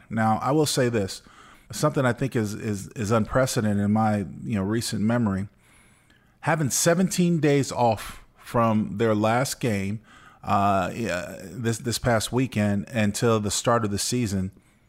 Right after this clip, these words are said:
highly unusual. It's a lot of downtime. That's a lot of time where you, you have to, you know, speculate and make sure guys are doing right.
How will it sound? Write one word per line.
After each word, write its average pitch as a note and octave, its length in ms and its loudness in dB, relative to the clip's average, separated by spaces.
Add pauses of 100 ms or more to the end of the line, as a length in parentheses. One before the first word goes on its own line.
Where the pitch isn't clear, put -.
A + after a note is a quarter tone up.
(240)
highly C3 360 2
unusual. A2 560 0 (680)
It's - 140 -10
a G2+ 60 -2
lot A#2 640 4
of A2+ 60 -4
downtime. G#2+ 640 0 (200)
That's - 180 -8
a G#2+ 60 -4
lot A2+ 400 2
of B2 80 0
time A#2+ 360 2
where G#2 100 2
you, G#2+ 240 0
you G#2 260 -2
have G#2 180 0
to, F#2+ 340 -2
you G2 140 -2
know, F#2+ 80 -4
speculate A#2+ 640 0
and G#2 100 2
make A2 140 0
sure A2 140 -2
guys G2 240 0
are F#2 40 -4
doing D#3 300 2
right. D3+ 280 2